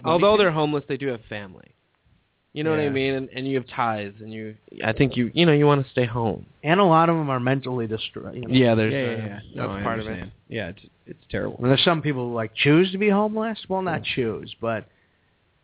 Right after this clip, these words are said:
Speaker 3: they're, they're not as
Speaker 2: I
Speaker 3: driven.
Speaker 2: am happy to see that a lot of my, uh, my friends who, who aren't doing anything tomorrow are, uh, they're, they're volunteering at, at joints and helping to serve
Speaker 3: Yeah,
Speaker 2: those,
Speaker 3: well,
Speaker 2: serve those people.
Speaker 3: that's, that's what I'm doing.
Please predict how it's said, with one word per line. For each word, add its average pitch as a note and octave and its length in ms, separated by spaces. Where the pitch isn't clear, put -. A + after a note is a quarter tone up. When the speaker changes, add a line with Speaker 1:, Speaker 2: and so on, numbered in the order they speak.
Speaker 3:
they're, C#3+ 220
they're D3 180
not D3 260
as C3 120
Speaker 2:
I D3+ 120
Speaker 3:
driven. G#3 120
Speaker 2:
am C4 180
happy A#3+ 320
to F#3+ 160
see B3 100
that G#3+ 100
a D#3 80
lot E3+ 180
of E3+ 60
my, D#3+ 220
uh, D3 180
my C#3+ 180
friends E3 320
who, C#3+ 240
who C#3 140
aren't D3 220
doing D3 240
anything A2+ 320
tomorrow G#2 420
are, A#2+ 300
uh, A2+ 260
they're, A#2+ 180
they're B2 140
volunteering C3+ 580
at, - 160
at G#2+ 140
joints A2 320
and A#2 80
helping A2+ 260
to G#2 100
serve A#2+ 160
Speaker 3:
Yeah, - 80
Speaker 2:
those, - 260
Speaker 3:
well, D#2+ 200
Speaker 2:
serve C3+ 160
those G#2+ 180
people. G2+ 260
Speaker 3:
that's, D3+ 340
that's - 60
what D#3 120
I'm D#3 180
doing. A2+ 240